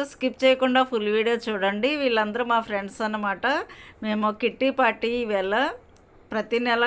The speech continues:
కలుస్తుంటాము. పద్మ గారి ఇంట్లో లంచ్ ఏర్పాటు చేశారు,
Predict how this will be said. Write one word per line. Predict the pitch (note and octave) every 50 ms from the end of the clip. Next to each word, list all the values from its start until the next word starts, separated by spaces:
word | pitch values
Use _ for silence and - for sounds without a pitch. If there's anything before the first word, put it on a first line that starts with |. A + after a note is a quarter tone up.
| B3 A#3+
కలుస్తుంటాము. | A#3+ G#3 G3+ G3+ G3+ - - - A3+ G#3+ G3 - G3 F#3+ G3 A3+ C4+ F4+ B4+ - - - - - - - - - - - - - - - _ _ - - _ - - - - - - - - - - - - - _ - - _ - - _ _ _ -
పద్మ | A3+ G#3+ F#3+ G#3+ A#3+ C4
గారి | C4+ C4+ C#4 C4 C4+
ఇంట్లో | C4 B3 - A#3+ B3+ C4+
లంచ్ | C4+ B3+ A3+ G#3 G3+ G#3 G#3 C#4
ఏర్పాటు | A#3 G#3+ G#3+ G#3+ - A#3 G#3+ G3+ -
చేశారు, | G#3+ G3+ G3 G#3 - G3+ F#3+ G#3 B3+